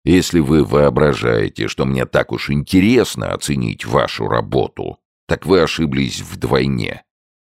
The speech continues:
И, оставив его с Флёр, он стал смотреть по сторонам. Признаться, впечатление у него сложилось благоприятное.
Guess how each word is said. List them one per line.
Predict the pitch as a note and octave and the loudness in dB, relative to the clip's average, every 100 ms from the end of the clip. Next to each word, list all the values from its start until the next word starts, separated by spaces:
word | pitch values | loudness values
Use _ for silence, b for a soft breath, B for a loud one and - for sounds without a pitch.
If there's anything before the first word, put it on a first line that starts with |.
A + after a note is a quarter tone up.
| - | -2
И, | |
оставив | F#2 E2+ - G2+ F2 E2 | 0 0 0 2 2 2
его | - E2+ D2+ D2 | 0 0 2 0
с | - | -2
Флёр, | G#2 A#2 G2 | 0 0 2
он | E2+ E2+ | 0 -2
стал | - D2 C#2 | -2 -2 -2
смотреть | - C2+ - C2+ C2+ - | -2 -4 -2 -2 -2 -2
по | C2+ | -4
сторонам. | - C2+ A#1+ A1 G1+ G1+ - _ _ _ _ _ _ _ _ | -2 -2 0 -2 -4 -6 -14 _ _ _ _ _ _ _ _
Признаться, | F#2 F#2+ G#2 C#3 - C3+ | 0 2 0 -2 -2 -2
впечатление | B2+ - F#2+ F#2 F2 G2 G2 G2 | -4 -4 -4 -2 0 2 2 2
у | |
него | F#2 F2 E2+ | 2 2 2
сложилось | - D#2+ D#2 E2 D2+ A#1 | 2 0 2 2 2 0
благоприятное. | G#1+ D#2 E2 - F2 C2+ G#1 G1+ G1+ G1+ | 0 0 0 0 0 0 -2 -6 -6 -6